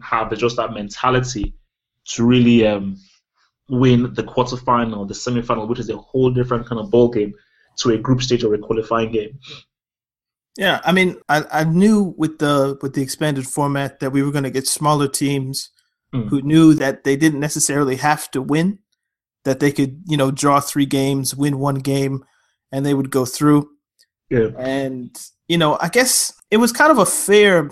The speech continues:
Speaker 2: winner in that respect, that, you know, Portugal, I don't think they ne-,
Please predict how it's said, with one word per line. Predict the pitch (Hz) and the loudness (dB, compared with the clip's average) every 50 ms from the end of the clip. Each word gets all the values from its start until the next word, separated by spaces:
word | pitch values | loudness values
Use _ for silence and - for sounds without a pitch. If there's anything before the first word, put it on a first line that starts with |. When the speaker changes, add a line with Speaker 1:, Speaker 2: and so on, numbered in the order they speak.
| - _ | -10 _
Speaker 2:
winner | - 135 139 165 208 214 160 127 110 101 _ _ | -6 -2 0 0 2 2 0 -2 -4 -8 _ _
in | 139 139 143 | -6 -2 0
that | 156 165 - - | 0 0 0 -2
respect, | 139 - - - 139 120 120 - - - _ _ _ _ _ | -6 -6 -6 -6 -8 -8 -8 -10 -20 -20 _ _ _ _ _
that, | - 143 143 139 139 131 - _ _ _ _ _ | -2 2 2 2 2 0 -4 _ _ _ _ _
you | 170 175 | -4 -2
know, | 160 147 139 | -2 -2 -2
Portugal, | - - - 220 233 226 - 202 190 196 190 | -4 -2 0 0 0 0 -2 -4 -2 -2 -2
I | - - - - | -2 -4 -4 -4
don't | - 220 202 196 | -4 -6 -4 -4
think | 196 185 190 | -6 -6 -6
they | 180 | -6
ne-, | 165 165 170 165 | -4 -2 -4 -4